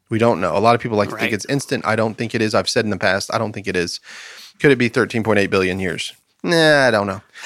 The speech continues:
Speaker 1: But what I do know is that Adam said to Eve, "Don't touch it."
Speaker 2: Right.
Speaker 1: So the creeper comes along and says, "You can't eat of all of them." And she's, "Oh, actually, there's this one over here that you can't eat, you know, or you can't even touch it, because if you do,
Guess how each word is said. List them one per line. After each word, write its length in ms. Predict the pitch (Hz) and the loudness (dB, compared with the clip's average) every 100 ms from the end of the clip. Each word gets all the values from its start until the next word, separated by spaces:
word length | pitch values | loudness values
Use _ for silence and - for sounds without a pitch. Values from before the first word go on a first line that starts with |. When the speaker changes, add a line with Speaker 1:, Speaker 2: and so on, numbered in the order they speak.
| - | 0
Speaker 1:
But 140 | 147 139 | 2 6
what 140 | 139 | 6
I 60 | 131 | 6
do 180 | 143 170 | 4 4
know 180 | 127 | 4
is 100 | 123 120 | 4 2
that 160 | 101 - | 0 2
Adam 340 | 120 135 127 | 2 4 0
said 260 | - 120 107 | 0 -2 -2
to 120 | 104 | -4
Eve, 540 | 156 156 113 104 - _ _ _ 123 | -2 -2 0 -2 -8 _ _ _ -12
"Don't 480 | 117 117 104 101 - - _ - | -2 0 0 -4 -16 -20 _ -14
touch 420 | - - 110 - | -8 -4 -4 -4
it." 400 | 82 - - - - | -6 -8 -12 -16 -8
Speaker 2:
Right. 200 | - 104 - _ _ _ _ _ - - | -6 -6 -8 _ _ _ _ _ -20 -14
Speaker 1:
So 240 | - 135 | 0 2
the 140 | 123 123 | 2 -2
creeper 500 | - 208 226 170 135 | -2 0 2 2 2
comes 260 | 139 123 | 2 0
along 300 | 117 110 110 | 2 2 2
and 100 | 110 | -2
says, 320 | - 107 107 | -2 -2 -2
"You 160 | 127 185 - | -8 -16 -8
can't 240 | - 254 | -2 0
eat 120 | 208 160 | 0 2
of 60 | |
all 200 | 147 175 | 2 2
of 80 | 170 | 0
them." 80 | 170 | -2
And 100 | 156 | -6
she's, 180 | - 135 | -6 -4
"Oh, 120 | 160 | 0
actually, 720 | 190 339 - 151 127 135 170 _ _ _ - - - _ | 2 0 0 2 2 2 -4 _ _ _ -20 -20 -20 _
there's 160 | 156 147 | -2 -2
this 160 | 143 - | -4 2
one 200 | 143 131 | 4 6
over 160 | 107 | 2
here 220 | 107 104 | 0 -2
that 160 | 98 95 | -2 -4
you 60 | - | -4
can't 220 | 123 107 | -2 0
eat, 140 | 110 | 0
you 60 | 107 | 2
know, 120 | 123 | 4
or 140 | 131 | 4
you 100 | 135 | 2
can't 200 | 127 170 | 2 2
even 160 | 151 117 | 2 2
touch 320 | - 160 - | 2 0 2
it, 180 | 90 - | -4 -4
because 240 | - 135 | -4 -4
if 160 | 120 - | -4 -6
you 80 | 127 | -10
do, 560 | 120 220 220 139 131 | -4 2 4 4 0